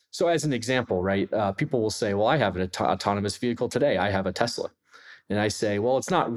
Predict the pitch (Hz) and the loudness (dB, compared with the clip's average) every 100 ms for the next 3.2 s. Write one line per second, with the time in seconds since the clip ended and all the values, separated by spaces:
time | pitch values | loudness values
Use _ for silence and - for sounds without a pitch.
0 | 123 127 120 107 - - 117 113 101 117 | 0 0 0 -2 -2 0 2 2 2 2
1 | 107 95 107 98 92 90 92 127 139 107 | 2 0 -4 -2 -2 -4 -2 0 0 0
2 | 95 90 90 95 - 95 104 107 101 98 | -2 -2 -2 -4 -4 -2 0 2 2 2
3 | 95 90 | 0 -2